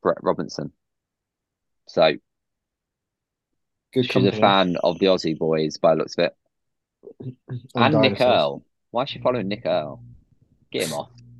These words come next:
Speaker 1: Um, right. Let's move on. Should we go to, we'll go to listener question first because it was one from last week. It was actually the one from the other week that I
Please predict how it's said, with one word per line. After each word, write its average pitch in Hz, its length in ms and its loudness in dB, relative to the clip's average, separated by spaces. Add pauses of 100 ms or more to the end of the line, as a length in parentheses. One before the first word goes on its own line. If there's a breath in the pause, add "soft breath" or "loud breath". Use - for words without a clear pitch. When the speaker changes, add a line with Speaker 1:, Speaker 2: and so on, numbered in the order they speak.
(1080)
Speaker 1:
Um, 90 380 2 (1400)
right. 87 600 2 (2250)
Let's 101 260 -6
move 95 200 4
on. 90 240 4 (1600)
Should - 140 -2
we 101 60 2
go 104 220 4
to, 95 440 2 (300)
we'll 117 100 -2
go 127 120 2
to - 100 -8
listener 104 240 -6
question 87 500 -4
first 82 460 2 (180)
because 85 180 -6
it 82 60 -2
was - 80 -4
one 82 160 0
from 85 120 -10
last 82 240 -2
week. 82 280 -2 (340)
It 95 60 -4
was 110 80 4
actually 117 320 0
the 95 60 -4
one 95 180 -2
from - 140 -14
the 101 60 0
other 98 140 -6
week 85 260 -6
that 71 100 -6
I 85 60 -6